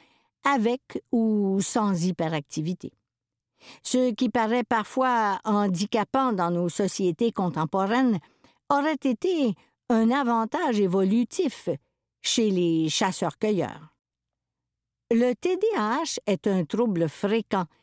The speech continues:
dont les premières manifestations apparaissent au cours du développement de l'enfant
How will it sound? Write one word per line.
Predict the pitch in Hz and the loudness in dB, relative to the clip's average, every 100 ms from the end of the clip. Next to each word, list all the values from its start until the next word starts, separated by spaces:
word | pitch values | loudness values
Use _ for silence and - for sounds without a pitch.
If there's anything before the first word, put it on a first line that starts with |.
| _ _ - | _ _ -2
dont | 208 233 | 0 2
les | 220 | 0
premières | - 208 226 285 | 0 0 2 2
manifestations | 226 190 185 185 - 190 175 254 220 | 0 0 0 -2 -2 -2 0 0 0
apparaissent | 170 - 185 190 247 - - | 0 0 0 0 -2 -2 -2
au | 185 170 | -2 -2
cours | - 294 196 | -2 0 0
du | 165 165 | 0 0
développement | 147 220 214 208 - 190 180 | 0 0 2 -2 -2 -2 0
de | 160 | 0
l'enfant | 160 190 202 277 | 0 0 -2 0